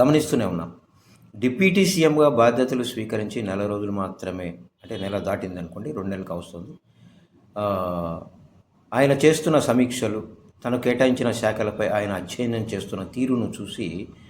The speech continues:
ఆ, చాలా ఎక్స్పీరియన్స్ ఉన్న రాజకీయవేత్తలే ఆశ్చర్యపోతున్నారట. అనేకసార్లు మంత్రులుగా చేసిన వాళ్ళు కూడా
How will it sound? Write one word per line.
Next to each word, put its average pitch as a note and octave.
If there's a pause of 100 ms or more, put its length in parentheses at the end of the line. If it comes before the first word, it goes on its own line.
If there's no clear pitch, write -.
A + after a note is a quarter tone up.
(600)
ఆ, E2 (160)
చాలా D#3
ఎక్స్పీరియన్స్ G3
ఉన్న C#3
రాజకీయవేత్తలే A2+
ఆశ్చర్యపోతున్నారట. F#2+ (1800)
అనేకసార్లు F3+ (200)
మంత్రులుగా C#3
చేసిన B2+
వాళ్ళు G#2+
కూడా G2